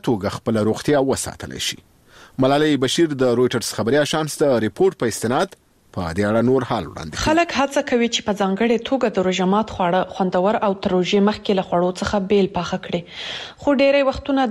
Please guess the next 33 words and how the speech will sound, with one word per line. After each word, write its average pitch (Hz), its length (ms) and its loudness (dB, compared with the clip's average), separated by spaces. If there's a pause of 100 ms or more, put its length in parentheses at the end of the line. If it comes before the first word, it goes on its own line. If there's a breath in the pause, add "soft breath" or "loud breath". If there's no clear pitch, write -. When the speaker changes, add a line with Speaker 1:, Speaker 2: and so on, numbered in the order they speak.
Speaker 2:
دا 233 100 2
خوندور 214 460 2
خواړه 190 340 2
په 196 140 2
غوړو 185 280 2
کې 240 180 -4
سره 202 180 0
سوي، 208 240 2 (440 loud breath)
مساله 226 440 2
لرونکي 254 500 2
او 202 60 2 (140)
داسې 269 340 -2
خواړه 196 260 2
وي 214 160 0
چې 226 240 0
کاربوهایډریټ 180 680 0 (520 loud breath)
او 185 60 4 (240)
بوره 196 180 4 (140)
پکښې - 220 0 (120)
زیاته 180 380 0
وي. 170 100 -6 (760 soft breath)
روغتیا 277 420 2
پوهان 269 320 2
وایي 269 180 2
چې 254 180 -2
د 214 120 2
روژې 226 320 2
په 208 140 4
میاشت 233 260 0
کې 240 60 4 (100)
د 180 140 2
وزن 220 340 0
زیاتېدل 185 400 0